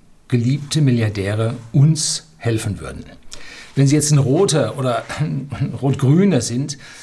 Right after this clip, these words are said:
dann sollen Sie vorher mein Video über die Herleitung,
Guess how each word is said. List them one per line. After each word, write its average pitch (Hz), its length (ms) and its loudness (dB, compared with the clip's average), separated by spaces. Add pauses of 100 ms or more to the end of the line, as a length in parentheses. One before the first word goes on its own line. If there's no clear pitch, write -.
dann 123 100 -2
sollen 127 220 0
Sie 127 100 2
vorher 131 420 -2
mein 113 300 2
Video 123 480 0 (640)
über 120 200 2
die 104 320 -4 (680)
Herleitung, 127 1000 0